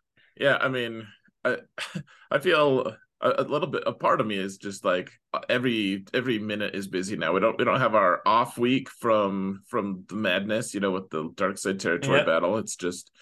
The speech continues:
Speaker 1: it's just all just a mess of, uh, you know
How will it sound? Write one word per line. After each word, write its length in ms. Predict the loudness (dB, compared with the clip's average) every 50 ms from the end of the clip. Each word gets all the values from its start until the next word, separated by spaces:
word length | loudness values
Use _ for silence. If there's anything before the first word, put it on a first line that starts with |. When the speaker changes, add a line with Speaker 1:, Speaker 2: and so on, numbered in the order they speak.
| -20 -20 -20 -20 -20 -20 -20 -14 _
Speaker 1:
it's 140 | -6 -6 -4
just 240 | -2 -4 -4 -4 0
all 540 | 2 2 4 4 4 4 6 4 4 2 0
just 320 | -2 -6 -6 -6 -4 -4
a 160 | -2 -2 -2
mess 540 | -2 -2 -2 0 0 0 -2 -4 -6 -6 -4
of, 340 | -2 -2 -2 -2 -4 -6 -12 -10 -4
uh, 440 | 0 0 0 0 0 -2 -2 -4 -6 -8 -12 -16 -20 -12 _
you 140 | -6 -6 -4
know 220 | -4 -6 -6